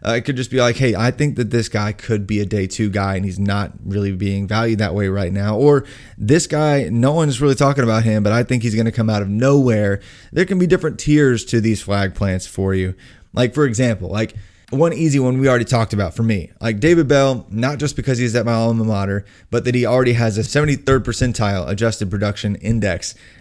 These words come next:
uh, which is, uh, basically a three-way look at his production profile with his dominator rating, yards per team pass attempt, touchdowns per team pass attempt,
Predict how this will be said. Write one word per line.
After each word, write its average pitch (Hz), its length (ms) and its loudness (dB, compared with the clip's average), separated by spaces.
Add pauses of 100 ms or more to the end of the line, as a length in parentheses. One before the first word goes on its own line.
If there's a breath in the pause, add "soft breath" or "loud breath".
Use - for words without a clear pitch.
uh, 95 140 -2
which 104 260 -4
is, 101 240 -4
uh, 78 120 -10
basically 120 500 -2
a 107 80 0
three-way 143 560 2
look 127 240 2
at 113 360 -2 (240 soft breath)
his 117 260 0
production 117 380 -2
profile 98 460 -2
with 104 220 -4
his 101 120 -6
dominator 123 480 0
rating, 113 540 0
yards 120 320 0
per 123 80 -4
team 113 220 -2
pass 104 280 -2
attempt, - 360 -6
touchdowns 123 420 -2
per 117 100 -10
team 107 220 -4
pass 101 300 -4
attempt, 101 300 -8